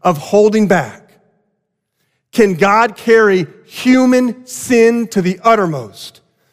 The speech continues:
The reason God held back, the reason Jesus didn't come down,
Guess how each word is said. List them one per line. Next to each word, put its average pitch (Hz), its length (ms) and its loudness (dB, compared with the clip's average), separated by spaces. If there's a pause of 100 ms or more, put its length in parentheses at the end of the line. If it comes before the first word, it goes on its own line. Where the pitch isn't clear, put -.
(100)
The 233 100 4
reason 277 500 2
God 277 280 2
held 254 260 0
back, 240 380 0 (480)
the 226 100 2
reason 294 400 2
Jesus 269 400 0
didn't 277 280 0
come 262 240 0
down, 226 420 0